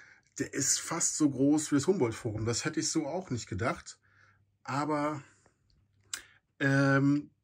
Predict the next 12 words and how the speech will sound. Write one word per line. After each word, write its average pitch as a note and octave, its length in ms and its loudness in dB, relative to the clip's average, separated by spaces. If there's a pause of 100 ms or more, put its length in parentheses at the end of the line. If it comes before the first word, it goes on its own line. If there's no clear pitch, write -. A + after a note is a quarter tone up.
(240)
das C3 140 -2
ist E3 60 0
auf D3 80 0
jeden D3 100 4
Fall C#3+ 80 0
eine C3+ 100 6
sehr, C#3 340 2
sehr, D3 300 4
sehr C3+ 220 0
große A#2+ 400 -4
Fläche. A2 440 -6 (1200)
Ja, C#3 540 2